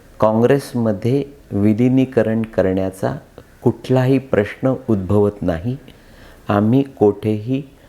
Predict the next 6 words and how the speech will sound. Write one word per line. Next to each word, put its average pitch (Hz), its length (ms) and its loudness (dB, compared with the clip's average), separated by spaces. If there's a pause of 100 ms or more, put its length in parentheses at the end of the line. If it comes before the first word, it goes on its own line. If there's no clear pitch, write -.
आणि 117 240 0 (140)
कधीही 117 460 2
काँग्रेसमध्ये 104 760 -2
जाणार 85 540 -4
नाही. 71 280 -8 (1200)
वास्तविक 156 800 0